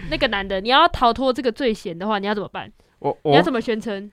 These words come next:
Speaker 2: 我可能会说：“哦，我们，我们那时候当天晚上我们在玩 cosplay，然后我们拿了假刀之后，我就跟他刺，刺了一下，哎，发现，哎，拿成真刀。”
Speaker 1: 然后睡着。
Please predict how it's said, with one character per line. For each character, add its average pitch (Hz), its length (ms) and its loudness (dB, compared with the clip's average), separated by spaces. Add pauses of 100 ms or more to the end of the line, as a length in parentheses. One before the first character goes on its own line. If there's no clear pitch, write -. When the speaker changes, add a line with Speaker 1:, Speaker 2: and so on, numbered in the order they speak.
(100)
Speaker 2:
我 226 100 6
可 254 60 8
能 240 120 10
会 196 60 4
说 208 200 4
：“哦， 190 100 8
我 156 180 6
们， 151 280 2
我 131 80 2
们 127 100 2
那 190 100 4
时 175 80 2
候 151 140 6
当 151 200 2
天 151 160 2
晚 110 180 2
上 127 240 0
我 107 40 2
们 101 140 -6
在 123 140 -2
玩 110 160 -2
cosplay， - 720 -8
然 95 100 -4
后 113 180 0
我 107 60 0
们 104 240 -6
拿 95 140 -2
了 104 100 -4
假 95 320 -6
刀 110 220 -2
之 110 120 -6
后， 107 200 0
我 104 100 -6
就 131 160 -2
跟 131 100 -2
他 131 160 -4 (220)
刺， - 160 -4 (180)
刺 - 140 -2
了 170 120 6
一 135 40 4
下， 160 140 0
哎， 220 160 0
发 220 160 -4
现， 226 100 -6
哎， 240 160 -4 (600)
拿 156 120 -2
成 156 180 2
真 147 160 -2
刀。” 147 240 -4 (220)
Speaker 1:
然 226 100 -12
后 226 80 -6
睡 220 140 -8
着。 - 240 -14